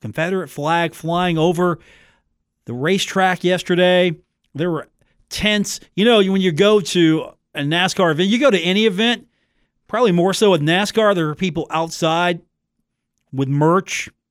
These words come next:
lots of merch tents, and there were Confederate flags hanging out there. You could buy your, buy your Confederate flag at the merch tent, even though you couldn't bring it in.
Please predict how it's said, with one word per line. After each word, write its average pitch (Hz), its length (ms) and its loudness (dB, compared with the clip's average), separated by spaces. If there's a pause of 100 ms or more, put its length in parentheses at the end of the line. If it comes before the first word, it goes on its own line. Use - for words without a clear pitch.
(1040)
lots 165 200 -4
of 165 80 0
merch 165 340 0
tents, 135 480 -2 (500)
and 147 380 -2
there 165 120 0
were 180 80 0
Confederate 196 520 0
flags 175 640 0
hanging 180 380 -2
out 196 280 0
there. 147 220 0
You 151 180 -2
could 170 140 -6
buy 175 200 0
your, 165 240 0 (680)
buy 156 140 -2
your 190 140 2
Confederate 185 560 -2
flag 143 500 0
at 143 100 -10
the 156 60 -6
merch 165 380 0
tent, 131 260 -4
even 202 180 -2
though 285 140 2
you 220 160 2
couldn't 190 520 -2 (200)
bring 196 220 -6
it 208 60 0
in. 151 380 0